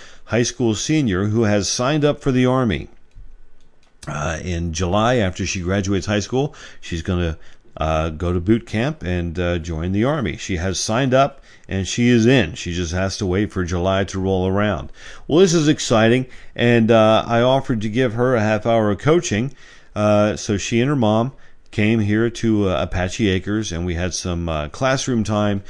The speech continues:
and then we went out to the range to shoot some guns. This was not an official full-fledged class.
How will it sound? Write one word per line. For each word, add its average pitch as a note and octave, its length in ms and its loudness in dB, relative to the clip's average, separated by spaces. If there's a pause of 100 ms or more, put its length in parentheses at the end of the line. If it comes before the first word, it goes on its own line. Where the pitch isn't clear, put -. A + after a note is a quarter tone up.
(220)
and F#2+ 120 -2
then G#2 120 2
we G2+ 100 2
went G2 220 0
out F#2 200 0
to F#2+ 60 -12
the F#2 120 0
range E2+ 300 -2
to F2 60 -4
shoot E2 280 -6
some E2 240 -6
guns. C#2 320 -6
This G#2+ 180 -4
was F#2+ 180 -4
not A2 400 0 (300)
an F2 100 -4
official G#2+ 480 0
full-fledged F#2 640 -4
class. D3 480 0